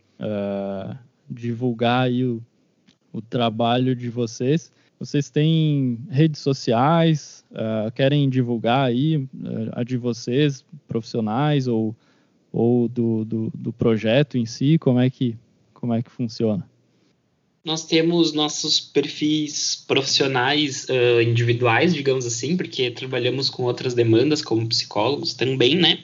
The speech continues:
Speaker 1: Uhum.
Speaker 2: Que é Psi Marina Marcon e Psi William Fiuza. Ah, e temos a, a do nosso programa mesmo, onde a gente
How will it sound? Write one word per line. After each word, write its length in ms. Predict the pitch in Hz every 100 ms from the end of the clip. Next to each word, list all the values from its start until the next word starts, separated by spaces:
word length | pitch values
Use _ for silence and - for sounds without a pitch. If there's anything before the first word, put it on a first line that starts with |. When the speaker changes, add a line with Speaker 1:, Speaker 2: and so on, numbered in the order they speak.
| _ _ _ _ -
Speaker 1:
Uhum. 300 | 151 135 123
Speaker 2:
Que 120 | 135
é 120 | 131 120
Psi 360 | - - 180
Marina 360 | 185 156 139 127
Marcon 600 | 117 113 - 185 208 254 _ -
e 140 | 151
Psi 380 | - - - 156
William 460 | 156 151 151 147 147
Fiuza. 720 | - 135 139 160 170 208 277 - - - - - - _ _ _ -
Ah, 600 | 156 156 160 156 156 -
e 120 | 170
temos 440 | 165 165 170 190 196
a, 140 | 196 185
a 180 | 165 170
do 220 | 175 165 175
nosso 380 | 175 165 165
programa 560 | - 190 208 185 190 190
mesmo, 380 | 170 160 170 165
onde 100 | 156
a 40 |
gente 380 | 143 147 - -